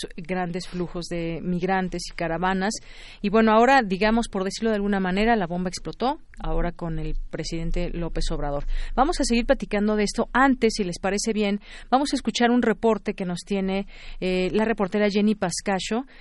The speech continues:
eh, Pascacho, de, que es corresponsal del Heraldo de México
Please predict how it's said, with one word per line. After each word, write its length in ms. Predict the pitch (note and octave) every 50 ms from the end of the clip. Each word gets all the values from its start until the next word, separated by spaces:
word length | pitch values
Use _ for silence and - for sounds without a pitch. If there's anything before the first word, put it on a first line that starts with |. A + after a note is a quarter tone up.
| - - - - -
eh, 80 | E3+
Pascacho, 560 | - - E3+ - - - G3 F#3 - - B3 A3+
de, 340 | G3+ F#3+ G3 G3 G3+ G3 -
que 80 | - G#3+
es 100 | G#3 -
corresponsal 600 | A#3 A3 G#3 F#3 - - G3+ F#3 - A#3 A#3+ A3
del 140 | A#3 A3+ G3
Heraldo 360 | F3 F3+ F3+ F#3+ F3+ G3+ F#3+
de 120 | G3 G3
México 680 | G3+ G#3+ B3 C4 B3 - - A3+ - - - A3+ A#3 B3+